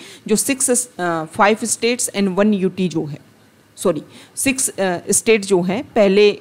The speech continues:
जम्मू and कश्मीर में भी legislative council थी लेकिन उसका bifurcation अब कर दिया गया है और वो यूटी में convert हो गया है। यहाँ पर अभी present time में जो six states हैं वहाँ पर legislative, अ, council है, ठीक है।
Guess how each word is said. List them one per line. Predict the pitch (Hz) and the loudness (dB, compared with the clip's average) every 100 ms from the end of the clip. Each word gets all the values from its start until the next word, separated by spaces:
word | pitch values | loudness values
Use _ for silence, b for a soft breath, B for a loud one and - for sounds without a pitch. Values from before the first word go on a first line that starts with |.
| - | -2
जम्मू | 196 190 | 0 2
and | 214 | 0
कश्मीर | 208 196 214 208 | 0 -2 0 0
में | 208 202 | 2 0
भी | 208 | 2
legislative | 202 175 170 214 214 214 | 2 0 0 0 0 0
council | 190 190 202 226 | 0 0 0 0
थी | 262 | 0
लेकिन | 269 240 202 | 0 -2 -2
उसका | - | 0
bifurcation | 185 180 185 - 247 214 - 220 | 2 2 2 -2 0 0 0 -2
अब | 208 | -2
कर | 190 | -4
दिया | 151 170 165 | -2 -2 0
गया | 165 165 | -2 -4
है | 175 285 - B | -4 -6 -10 B
और | 190 | 0
वो | 190 | 2
यूटी | 190 208 214 | 2 -2 -2
में | 247 220 | -2 -2
convert | 180 165 165 | -2 -4 -6
हो | 165 | -8
गया | 160 156 | -10 -10
है। | 156 185 254 B B B 185 | -8 -8 -10 B B B -2
यहाँ | 202 214 220 | 0 2 2
पर | 233 | 2
अभी | 214 214 | 2 0
present | 233 196 190 214 | -4 -6 -4 -2
time | 208 190 | -2 -4
में | 208 | -4
जो | 202 | -4
six | 208 247 - 233 | -4 -6 -6 -6
states | - 208 202 - | -4 -2 -2 -4
हैं | 220 | -6
वहाँ | 202 185 | -4 -4
पर | 190 | -4
legislative, | 185 175 170 196 185 214 254 B B B 170 | -4 -6 -8 -10 -6 -6 -8 B B B -12
अ, | 165 160 160 | -8 -6 -4
council | 202 202 202 - 156 | 0 2 0 -2 -6
है, | 147 - _ - b b - | -8 -16 _ -20 b b -8
ठीक | 214 | -4
है। | 320 | -4